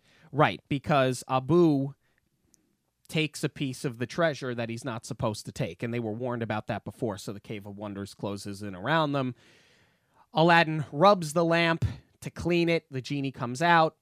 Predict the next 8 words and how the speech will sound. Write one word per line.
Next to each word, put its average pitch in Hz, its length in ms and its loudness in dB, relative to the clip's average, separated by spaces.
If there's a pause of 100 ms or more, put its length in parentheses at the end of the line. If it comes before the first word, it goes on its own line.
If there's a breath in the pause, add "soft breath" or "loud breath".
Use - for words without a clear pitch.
(920)
Genie 147 280 0
helps 151 280 -2
them 135 160 -4
get 139 160 2
out 131 180 4
of 120 120 -6
the 120 60 -8
cave, 147 460 0